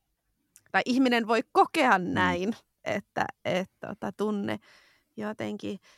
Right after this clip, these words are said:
Speaker 1: Ja sitten siinä vielä mietitään kovasti sitä, että, et, tota, tai ehkä, ehkä mä kysyn vielä si-, sitä kautta, että, et kun siihen päätökseen vaikuttaa niin monet asiat, jotka on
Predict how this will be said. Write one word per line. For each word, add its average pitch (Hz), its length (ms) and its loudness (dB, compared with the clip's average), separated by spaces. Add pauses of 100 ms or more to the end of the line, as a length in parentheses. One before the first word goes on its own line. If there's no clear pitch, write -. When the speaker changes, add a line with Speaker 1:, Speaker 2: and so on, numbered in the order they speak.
(100)
Speaker 1:
Ja 220 120 -2
sitten 254 360 -2
siinä 220 360 -4
vielä 202 220 0
mietitään 208 500 -2
kovasti 208 600 -2
sitä, 190 360 -6
että, 175 280 -6 (1600)
et, 180 200 -8 (100)
tota, 95 580 -4 (760)
tai 254 180 4
ehkä, - 300 0
ehkä 349 180 0
mä 403 80 0
kysyn 392 300 0
vielä 269 260 -2
si-, 285 180 -6
sitä 294 280 -4
kautta, 196 380 -2
että, 202 260 -8 (340)
et 220 120 -4
kun 262 100 -2
siihen 277 260 2
päätökseen 370 560 0
vaikuttaa 285 520 0
niin 294 200 2
monet 262 340 0
asiat, 247 480 -2 (920)
jotka 220 300 -4
on 214 160 -4